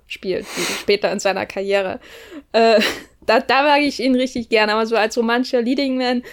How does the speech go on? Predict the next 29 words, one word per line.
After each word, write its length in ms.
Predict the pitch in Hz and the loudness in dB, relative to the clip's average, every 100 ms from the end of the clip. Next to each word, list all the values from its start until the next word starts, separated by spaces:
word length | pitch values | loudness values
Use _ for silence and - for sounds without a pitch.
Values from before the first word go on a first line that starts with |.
| - _ | -20 _
da 500 | - 220 220 220 208 | -2 2 2 4 2
weiß 180 | 208 233 | 2 2
ich 180 | 277 185 | 0 0
einfach 220 | 226 226 | 0 0
zu 180 | - 285 | -2 -4
viel 160 | - | 0
über 140 | 269 240 | 2 2
sein 220 | 226 240 | 2 -2
Privatleben, 640 | - 214 208 247 262 240 | -4 -2 0 0 -2 0
dass, 220 | 233 220 | -2 -4
äh, 220 | - - 214 | -8 -10 -10
bevor 280 | - - 254 | -4 2 2
ich 80 | 240 | 4
überhaupt 240 | 233 233 | 0 0
den 80 | 220 | -4
ersten 300 | - - 247 | -4 -6 -4
Film 140 | 240 | 0
mit 120 | 254 | 0
ihm 160 | - 226 | 0 -4
gesehen 340 | 214 214 220 | -2 -2 -2
hab, 260 | 226 226 _ | -2 -6 _
ge-, 100 | 208 | -12
bewusst, 520 | 214 208 214 233 - | -8 -4 -2 -2 -2
äh, 360 | 190 208 196 196 | -2 0 0 -2
dass 260 | 208 208 220 | -4 -6 -8
ihn 140 | 208 | -6
mir 180 | 214 196 | -4 0
unsympathisch 580 | 233 269 220 196 196 - | 2 2 0 -6 -6 -4
macht. 240 | 214 - | -6 -6